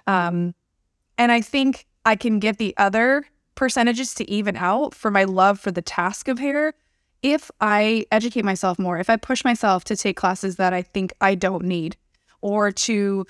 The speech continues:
work on a skill set that I think I've already mastered.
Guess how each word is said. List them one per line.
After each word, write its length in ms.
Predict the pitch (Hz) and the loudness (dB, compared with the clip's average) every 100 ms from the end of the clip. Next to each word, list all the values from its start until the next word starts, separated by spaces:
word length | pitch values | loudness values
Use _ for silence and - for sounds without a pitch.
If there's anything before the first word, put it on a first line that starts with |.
| - - | -14 -4
work 240 | 208 208 | -2 2
on 140 | 214 | 2
a 40 | 202 | 0
skill 300 | - 208 190 | -2 0 0
set 160 | 208 | -2
that 100 | 190 180 | 0 0
I 80 | |
think 220 | 175 220 202 | 0 -2 0
I've 160 | 185 - | 0 0
already 380 | 190 196 185 180 | 0 0 0 0
mastered. 560 | 190 190 - - 185 | -2 -2 -6 -8 -10